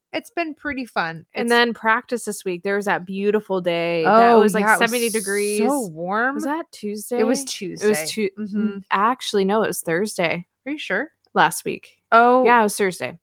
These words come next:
Speaker 1: I guess.
Speaker 2: Um, because we were at that one field for practice.
Speaker 1: Oh, that's
Speaker 2: And four of
Speaker 1: true.
Speaker 2: the girls showed up because it was such a nice day that some girls
Speaker 1: Some
Speaker 2: had
Speaker 1: girls.
Speaker 2: some cool pool parties happening.
Speaker 1: Yeah, some girls m-, s-, skipped out, which was fine.
Speaker 2: But
Speaker 1: We
Speaker 2: when
Speaker 1: don't
Speaker 2: I was practicing pitching to the girls for their batting practi-,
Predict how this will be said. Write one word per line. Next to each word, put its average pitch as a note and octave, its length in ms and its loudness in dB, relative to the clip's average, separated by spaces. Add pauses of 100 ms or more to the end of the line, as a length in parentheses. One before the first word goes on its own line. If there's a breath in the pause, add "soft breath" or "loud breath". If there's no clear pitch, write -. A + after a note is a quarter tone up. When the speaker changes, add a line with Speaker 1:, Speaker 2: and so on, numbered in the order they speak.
(120)
Speaker 1:
I A3 100 -6
guess. G3 580 -8 (120)
Speaker 2:
Um, G#3 280 2
because G3+ 300 -6
we F#3+ 60 -2
were F#3 100 -2
at F#3 140 -4
that E3 120 -2
one F#3 220 -4
field - 240 -10
for C#3 100 -16
practice. - 760 -18
Speaker 1:
Oh, A#3+ 180 8
that's G#3+ 140 6
Speaker 2:
And A3+ 120 4
four B3+ 240 6
of B3+ 100 4
Speaker 1:
true. C4 40 4
Speaker 2:
the A#3 60 4
girls G#3 280 4
showed G3 220 0
up F3+ 160 0
because G3 360 -6
it F#3 40 -4
was F3 100 -6
such G#3 200 -6
a G#3 40 -4
nice F#3 220 -4
day F3 220 -4
that E3+ 180 -8
some F3+ 240 -8
girls E3 300 -6
Speaker 1:
Some A3 140 0
Speaker 2:
had G3 100 0
Speaker 1:
girls. F#3+ 320 0
Speaker 2:
some F#3+ 100 -2
cool F#3+ 300 0
pool G3 240 0
parties F3+ 400 -2
happening. F3+ 520 -4 (220 soft breath)
Speaker 1:
Yeah, A3+ 280 2
some A3 180 -4
girls G#3 260 -2
m-, F#3+ 140 -10
s-, - 240 -16
skipped - 320 -14
out, G3+ 200 -6
which B3+ 140 -8
was D4+ 140 -10
fine. G#3 180 -4
Speaker 2:
But G#3+ 300 4 (240)
Speaker 1:
We A3 180 0
Speaker 2:
when B3 140 6
Speaker 1:
don't A3 100 2
Speaker 2:
I B3 160 4
was C#4 180 2
practicing A3+ 640 -2
pitching G3+ 300 -6
to - 100 -12
the F#3+ 100 -6
girls F3+ 400 0
for F#3+ 160 -2
their F3+ 160 0
batting E3+ 300 -2
practi-, G3 480 -2